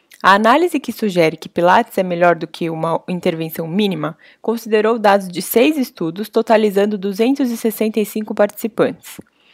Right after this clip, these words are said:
Entretanto, quando consideramos os quatro estudos, que somam duzentos e quarenta e cinco participantes, que compararam Pilates com outros tipos de exercício,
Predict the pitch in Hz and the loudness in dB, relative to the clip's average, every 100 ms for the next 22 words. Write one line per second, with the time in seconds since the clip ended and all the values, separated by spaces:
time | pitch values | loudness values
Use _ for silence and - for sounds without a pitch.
0 | _ - 247 262 - - 202 160 160 - | _ -2 0 2 0 2 2 2 -4 0
1 | 254 277 277 240 - 185 170 160 165 165 | 2 2 2 0 0 -4 -2 -2 -4 -12
2 | 160 - 208 247 - 170 - 202 160 - | -8 2 4 4 -2 -10 -4 -6 -6 -16
3 | - - _ - 190 - 170 170 165 160 | -20 -20 _ -8 -4 0 0 -2 -8 -4
4 | 202 269 254 196 196 175 170 175 - 165 | 0 0 0 -2 0 2 0 -4 -10 -14
5 | - 156 - - - 202 170 - - _ | -4 -4 -4 -12 0 2 2 -2 -20 _
6 | _ _ _ _ - 202 202 196 196 175 | _ _ _ _ -6 0 0 2 4 6
7 | 175 180 185 170 165 - - 165 165 208 | 4 0 -2 0 0 -2 -12 -10 -4 -2
8 | 269 220 - 180 170 160 156 160 - 202 | -2 -6 -10 -12 -10 -12 -12 -12 -8 -8
9 | 185 - | -8 -10